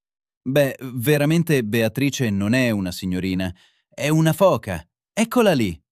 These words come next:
Esclamò l'addestratore indicandola.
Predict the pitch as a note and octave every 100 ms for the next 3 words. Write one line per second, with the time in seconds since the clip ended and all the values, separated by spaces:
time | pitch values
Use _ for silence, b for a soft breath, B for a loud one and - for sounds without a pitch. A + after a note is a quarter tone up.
0 | _ _ _ C3 B2 B2+ G#2+ G#2+ A2+ F#2+
1 | E2 - D#2 G#2 G#2 F2+ D2 C#2+ D2+ C#2+
2 | C#2+ C#2+